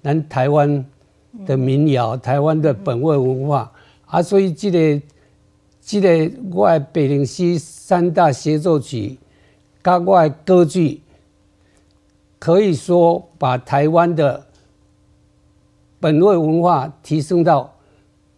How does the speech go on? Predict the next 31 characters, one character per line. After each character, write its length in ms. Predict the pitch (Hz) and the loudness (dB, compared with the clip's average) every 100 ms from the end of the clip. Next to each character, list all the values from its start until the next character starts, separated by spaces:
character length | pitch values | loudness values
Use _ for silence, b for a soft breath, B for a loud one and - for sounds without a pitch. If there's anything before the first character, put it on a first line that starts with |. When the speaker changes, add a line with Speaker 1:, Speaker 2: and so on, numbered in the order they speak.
| - | -6
Speaker 1:
国 200 | 143 156 | 0 0
际 300 | 143 185 151 | 0 0 0
领 280 | 127 120 127 | -2 -4 -4
头 240 | 120 135 | -4 -2
羊 240 | 143 113 | -2 -4
的 140 | 117 110 | -8 -10
地 240 | 101 127 | -10 -8
位， 300 | 113 - - | -8 -10 -12
Speaker 2:
嗯。 80 | 180 | -16
Speaker 1:
哈。 120 | 170 147 | -16 -12
Speaker 2:
那 100 | 294 | -4
我 140 | 254 | -2
知 140 | 208 277 | -2 0
道 160 | 277 | 2
这 140 | 226 262 | 2 0
一 40 | |
次 160 | 240 247 | -2 -4
在 160 | 233 | -4
国 160 | 202 175 | -4 -4
内 160 | 180 202 | -4 -6
的 260 | 175 165 160 | -4 -4 -4
两 320 | 165 156 185 | -4 -6 -6
场 300 | - 165 151 | -6 -6 -6
音 160 | 180 196 | -6 -4
乐 100 | 175 | -4
表 220 | 160 151 | -4 -4
演， 240 | 160 143 | -6 -8
呃， 180 | 135 156 | -8 -10
萧 220 | 147 233 | -4 -2
道 180 | 233 220 | 0 0
元 460 | 175 160 160 170 | 0 -2 -4 -8